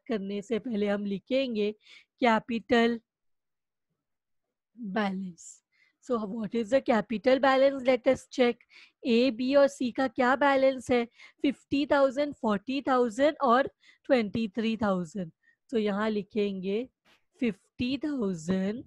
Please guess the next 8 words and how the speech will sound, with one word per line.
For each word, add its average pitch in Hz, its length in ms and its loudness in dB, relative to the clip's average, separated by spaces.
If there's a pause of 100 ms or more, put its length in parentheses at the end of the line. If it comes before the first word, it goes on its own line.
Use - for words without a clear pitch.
(2500)
फ़ोर्टी 240 640 4
थाउजेंड 202 560 0 (100)
बी 220 300 0 (120)
का 208 320 2 (800)
और 240 140 2
सी 214 440 -4
का 226 140 4
है 233 280 4